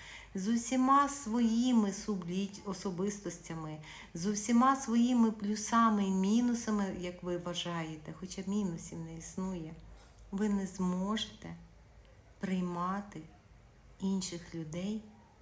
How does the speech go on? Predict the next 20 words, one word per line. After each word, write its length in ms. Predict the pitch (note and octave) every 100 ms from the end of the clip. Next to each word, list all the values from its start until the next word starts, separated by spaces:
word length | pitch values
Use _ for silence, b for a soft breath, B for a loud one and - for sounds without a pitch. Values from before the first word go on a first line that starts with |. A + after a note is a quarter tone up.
| -
такими, 680 | E3+ E3+ - E3+ F#3 F3+ E3 - - -
як 220 | F#3 G3 -
вони 200 | E3+ E3+
є. 300 | D#3+ D#3 D#3 D#3+ - - B B B
Адже 300 | G3+ F3+ G#3+
кожна 560 | A3+ - B3 A3+ F#3+ F3
душа, 420 | F3 F#3 A3 G3+
прийшовши 640 | G3 F3 E3+ G3 F#3 -
сюди 340 | F3 F3+ E3+ F#3
на 160 | E3+
землю, 480 | E3+ G3+ A3+ A#3 F#3+
має 300 | F#3+ G3 G3
пройти 380 | G3 G#3 G#3 G#3+
свої 540 | - F#3+ F#3+ F#3+ G#3+
уроки, 560 | G#3+ E3+ E3+ D#3 D3+ D#3 - - - - - _ - - b -
має 320 | D#3+ E3+ E3
свої 580 | - E3 D#3 D#3 E3 F#3
бажання, 640 | F3 F3 F3 E3+ E3 D#3+ - B B B -
має 380 | F3 F3 E3+ E3 - -
свої 640 | - - F3+ F3+ E3+ E3